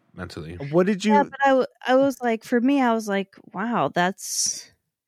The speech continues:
Speaker 3: it?" Like,
Speaker 2: Did you check the time, Katie, again,
Speaker 3: Of
Speaker 2: and
Speaker 3: course.
Speaker 2: realize,
Speaker 3: I'm
Speaker 2: like,
Speaker 3: like,
Speaker 2: Oh,
Speaker 3: I'm like,
Speaker 2: fuck,
Speaker 3: "We
Speaker 2: there's
Speaker 3: just
Speaker 2: another
Speaker 3: spent
Speaker 2: hour"?
Speaker 3: an, well, I was like, "We just spent an hour fo-, like, getting to know them." I kinda wanted to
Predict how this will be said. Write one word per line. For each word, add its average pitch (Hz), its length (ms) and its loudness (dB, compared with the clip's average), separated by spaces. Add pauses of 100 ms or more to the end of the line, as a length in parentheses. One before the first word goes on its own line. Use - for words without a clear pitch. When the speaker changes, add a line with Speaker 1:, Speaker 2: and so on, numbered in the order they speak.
(640)
Speaker 3:
it?" 226 420 -2
Like, 185 560 0
Speaker 2:
Did 175 220 0
you 190 80 2
check - 520 0
the 185 120 2
time, 175 580 -2
Katie, 175 340 -2
again, 156 340 0
Speaker 3:
Of 151 60 -2
Speaker 2:
and - 40 -2
Speaker 3:
course. 277 120 4
Speaker 2:
realize, 143 300 2
Speaker 3:
I'm 117 40 0
Speaker 2:
like, 131 200 0
Speaker 3:
like, - 80 -4
Speaker 2:
Oh, 165 140 4
Speaker 3:
I'm 240 80 2
like, 180 140 4
Speaker 2:
fuck, 156 80 0
Speaker 3:
"We 240 60 -2
Speaker 2:
there's 160 120 2
Speaker 3:
just 156 80 0
Speaker 2:
another 147 240 2
Speaker 3:
spent 135 100 4
Speaker 2:
hour"? 165 200 0
Speaker 3:
an, - 180 -2 (580)
well, 294 180 4
I 285 80 2
was 285 120 -2
like, 277 120 0
"We 247 160 2
just 262 180 -2
spent 262 260 2
an 220 120 2
hour 208 680 0 (840)
fo-, 220 360 2
like, 190 220 2
getting 240 260 4
to 214 140 0
know 220 240 2
them." 180 380 2 (180)
I 226 100 -6
kinda 381 260 0
wanted 277 520 2
to - 80 -6